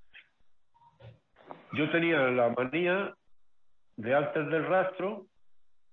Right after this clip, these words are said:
hacerle una respita de quince o veinte metros con comida, antes de,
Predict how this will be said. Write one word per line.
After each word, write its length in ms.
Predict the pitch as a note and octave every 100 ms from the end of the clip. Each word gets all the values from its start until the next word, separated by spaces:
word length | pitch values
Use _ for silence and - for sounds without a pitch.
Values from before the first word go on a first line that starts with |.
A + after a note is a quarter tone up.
| - _ _
hacerle 420 | - - D3+ D3 C#3+
una 440 | C#3+ D3 C#3 C3+
respita 560 | B2+ C3+ - E3 E3 D3
de 160 | B2+
quince 300 | C3 D3 C#3
o 40 | C#3
veinte 260 | C#3 C#3
metros 320 | C#3 D3 C#3+
con 200 | - G2+
comida, 400 | - F#2+ F2+ E2+ - _ - - - - _ - - - - - _ _ _ _ _ _ -
antes 380 | - A#2+ G#2 B2+
de, 440 | G#2+ G2+ F#2+ F2